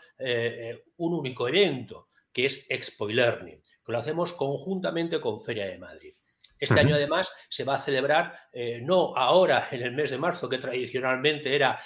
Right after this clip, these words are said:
Speaker 1: el mes que lo celebramos junto a la Semana de Educación, junto a otras cinco ferias, eh, de acuerdo, eh, con Feria de Madrid, lo hemos trasladado al mes de noviembre y se va a hacer en paralelo al simo, lo que va a representar el mayor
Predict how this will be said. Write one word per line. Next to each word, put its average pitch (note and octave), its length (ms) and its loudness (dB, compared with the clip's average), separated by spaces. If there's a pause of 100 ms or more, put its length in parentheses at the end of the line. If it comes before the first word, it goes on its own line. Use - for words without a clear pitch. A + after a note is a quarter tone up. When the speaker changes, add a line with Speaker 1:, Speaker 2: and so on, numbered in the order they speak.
(140)
Speaker 1:
el A2+ 240 -6
mes D3 340 2
que A#2 120 -4
lo A2 100 -4
celebramos C3 600 0
junto D3 480 -4
a A#2 40 2
la G#2+ 80 0
Semana B2+ 360 -4
de A#2+ 60 -2
Educación, A#2+ 540 -4
junto A#2 240 -8
a A#2+ 60 0
otras A#2 320 -8
cinco A2+ 320 -12
ferias, C3 500 -2 (380)
eh, A2+ 260 -2
de A2+ 80 -8
acuerdo, A2 640 4
eh, G#2+ 280 -4
con G2 200 -10
Feria B2 180 -2
de C#3 80 -2
Madrid, E3 400 0 (160)
lo B2 180 -4
hemos A#2 260 -4
trasladado D#3 840 0 (200)
al A#2+ 240 2
mes D#3+ 380 -2
de A#2 220 -8
noviembre C3 680 0 (220)
y G3 100 -6
se D3+ 160 -4
va F#3+ 100 4
a F#3 40 2
hacer F3+ 240 0
en D#3+ 160 -4
paralelo C#3+ 580 0
al A2+ 220 0
simo, G#2+ 480 -8 (160)
lo C3 140 -4
que D3+ 80 0
va F#3+ 120 4
a F#3 120 0
representar E3+ 840 2 (160)
el C#3 180 0
mayor F3 460 0